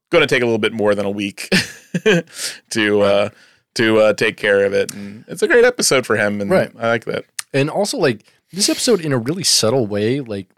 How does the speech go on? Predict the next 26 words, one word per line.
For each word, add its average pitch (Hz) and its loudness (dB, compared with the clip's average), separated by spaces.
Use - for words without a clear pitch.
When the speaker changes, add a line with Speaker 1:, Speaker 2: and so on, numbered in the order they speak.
Speaker 2:
makes 127 -4
the 214 -12
Dominion 104 -6
even 151 -4
bigger 123 -2
villains 101 -4
than 98 -14
they 98 -14
already 92 -12
were. - -20
Speaker 1:
Yeah. 107 0
Speaker 2:
Like, 107 -2
this 147 0
is, 220 0
like, 156 2
a 104 2
terrifying, 107 0
fucked - -4
up 117 0
thing. 104 -2
Speaker 1:
Yes. 98 -2
Speaker 2:
This 143 0
is, 233 -2
like, 147 0
beyond 123 -2
biological. 107 -2